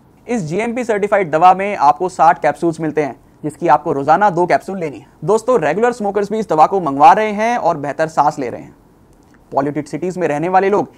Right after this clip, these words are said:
इसे अपनी जिंदगी का हिस्सा बना चुके हैं। ये पूरी तरह साइंटिफिकली प्रूवन प्लांट बेस्ड कैप्सूल है।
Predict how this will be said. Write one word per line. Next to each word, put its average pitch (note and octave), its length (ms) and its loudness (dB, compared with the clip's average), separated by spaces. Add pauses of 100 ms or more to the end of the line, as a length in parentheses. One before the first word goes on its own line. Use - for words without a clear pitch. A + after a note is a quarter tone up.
(120)
इसे - 140 -10
अपनी F3+ 180 -12
जिंदगी D3 340 -10
का G#3 180 -6
हिस्सा E3 300 -2
बना D3+ 160 -4
चुके C#3 220 -16
हैं। A#2+ 80 -20 (220)
ये F3+ 120 0
पूरी D#3+ 320 -6
तरह G#3+ 200 -4
साइंटिफिकली F3 560 -6
प्रूवन D3 320 -4 (440)
प्लांट B3 260 4
बेस्ड G3 220 -6
कैप्सूल C3 320 -8
है। - 80 -20